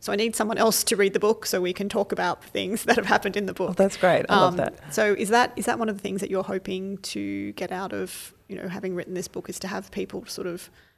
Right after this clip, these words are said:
Speaker 1: have these kinds of discussions about the different, um, you know, the different, uh, themes in the book?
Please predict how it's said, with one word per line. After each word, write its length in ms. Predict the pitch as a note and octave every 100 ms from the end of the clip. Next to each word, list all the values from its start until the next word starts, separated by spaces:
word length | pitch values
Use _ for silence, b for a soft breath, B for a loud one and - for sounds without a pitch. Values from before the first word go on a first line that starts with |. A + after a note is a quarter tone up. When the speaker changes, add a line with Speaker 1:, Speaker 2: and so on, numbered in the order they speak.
| b
Speaker 1:
have 200 | - G3
these 160 | - -
kinds 240 | - F#3+
of 60 | F#3+
discussions 600 | F#3+ - F#3+ - G3+ G3
about 300 | F#3+ F3+ -
the 40 |
different, 460 | - F3+ - F3 - _
um, 280 | G#3 F#3 F#3
you 80 | G#3+
know, 60 | F#3
the 60 |
different, 400 | G#3+ F#3 F#3+ - - _
uh, 100 | F#3+
themes 340 | F#3 F#3+ F#3 F#3+
in 60 | F3
the 60 |
book? 360 | F3+ E3 -